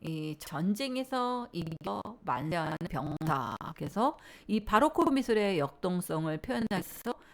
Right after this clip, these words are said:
전쟁에서 이긴 병사를 모델로 그렸고요. 전쟁에서 팔이 잘린 모습을 그려서 전쟁의 그런 참담한 현실, 음, 이런 두려운 현실을, 어,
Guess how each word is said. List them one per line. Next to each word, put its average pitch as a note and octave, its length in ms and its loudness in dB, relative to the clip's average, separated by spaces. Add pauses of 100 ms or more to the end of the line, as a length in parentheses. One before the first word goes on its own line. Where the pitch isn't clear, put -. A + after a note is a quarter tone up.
(120)
전쟁에서 G3+ 680 2
이긴 D#3 260 0
병사를 D#3+ 720 -2
모델로 D3+ 500 -2
그렸고요. D3+ 600 0 (340)
전쟁에서 F#3 600 0
팔이 D4 300 -2
잘린 E3+ 300 0
모습을 D#3 460 -4
그려서 G3 540 -2 (260)
전쟁의 G3 560 2
그런 D3+ 220 -2 (100)
참담한 E4 540 0 (160)
현실, C4 500 -2 (400)
음, D#3+ 140 2 (240)
이런 D#3+ 280 -2
두려운 E3+ 420 0
현실을, A#3 540 0 (280)
어, - 180 -2